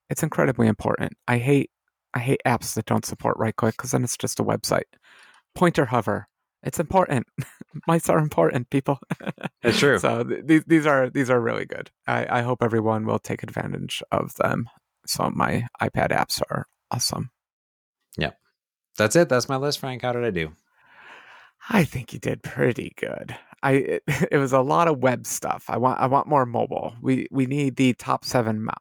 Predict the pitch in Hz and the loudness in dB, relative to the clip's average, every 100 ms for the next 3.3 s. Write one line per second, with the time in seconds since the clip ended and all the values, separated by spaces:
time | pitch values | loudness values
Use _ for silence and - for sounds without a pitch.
0 | - 120 113 110 - 95 104 - 117 135 | -4 -2 0 0 -4 -10 -8 -4 0 0
1 | 156 131 117 - 117 - 131 113 98 107 | 0 0 -2 -4 -8 -4 -2 -2 -4 -6
2 | - - - 120 110 - _ - - _ | -4 -8 -2 0 0 -6 _ -20 -20 _
3 | - 117 - | -6 -4 -4